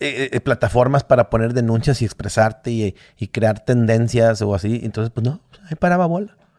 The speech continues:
Ah, te decían, "Eh, párenle, ah, ya más, no siga con su chingaderita". Y ya, se agüitaba la gente, pues, "Tengo una hija más, pero me la volaron". Venga tu madre, qué culero,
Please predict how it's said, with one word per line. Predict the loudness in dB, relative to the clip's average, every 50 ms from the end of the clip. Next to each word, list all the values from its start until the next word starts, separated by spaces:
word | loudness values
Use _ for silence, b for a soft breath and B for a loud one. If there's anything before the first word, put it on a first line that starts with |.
| _ _ _
Ah, | -2 -2 -2 -2
te | -4
decían, | -2 -2 0 0
"Eh, | 0 -2 -2 -4 -6 -6 -4
párenle, | -2 -2 0 0 0 0 -2
ah, | -2
ya | -2 -4 -4 -4
más, | -6 -6 -8 -10 _ _ -10
no | -8 -6 -6 -6
siga | -6 -4 -4 -4 -2
con | -2 -4 -4
su | -4 -6
chingaderita". | -6 -6 -6 -4 -4 -4 -4 -4 -6 _ -6 -4 -4 -6 -8 b b b b b b b b b -6
Y | -4
ya, | -2 -2 -4 -6 -8 -6
se | -4 -2
agüitaba | -2 -2 0 4 4 6 6 6
la | 4
gente, | 2 2 0 0 0 0 -4 -4
pues, | -4 -4 -6 -4
"Tengo | _ -2 -2 0 0 0
una | 2 2 2
hija | 2 2 2 2
más, | 2 0 -4 -4
pero | -6 -6 -6
me | -4 -2
la | 2 2 4
volaron". | 4 4 2 0 -2 -4 -8 -12 -12 -10 -8
Venga | -6 -4 -4 -2 -2 -2 -4 -4 -4 -6 -8
tu | _ -14 -14 -12
madre, | -10 -10 -8 -8 -8 -8 -8 -8 -8 -8
qué | -10 -14 -14
culero, | -12 -10 -10 -10 -10 -12 -16 -14